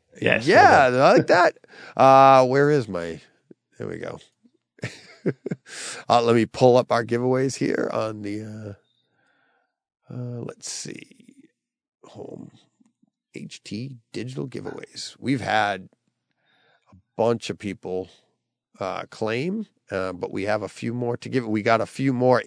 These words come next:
Speaker 2: in this week. Uh, we'll give those off, and I'll pick through the, uh,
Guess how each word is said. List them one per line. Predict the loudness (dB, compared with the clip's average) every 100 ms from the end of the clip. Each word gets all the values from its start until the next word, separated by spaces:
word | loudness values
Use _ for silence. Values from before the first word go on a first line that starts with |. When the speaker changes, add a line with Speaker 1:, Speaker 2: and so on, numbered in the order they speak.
| 0
Speaker 2:
in | 0 2 0 -2 -6 -20 _
this | 0 0
week. | 0 -2 -2 -14 _ _
Uh, | 0 2 2
we'll | 0 -2
give | -2 -6 -2
those | 0 0 0
off, | -2 -2 -4 -6
and | -8
I'll | -8
pick | -8 -8 -10
through | -6 -2 -2
the, | -2 -6
uh, | -6 -10 -14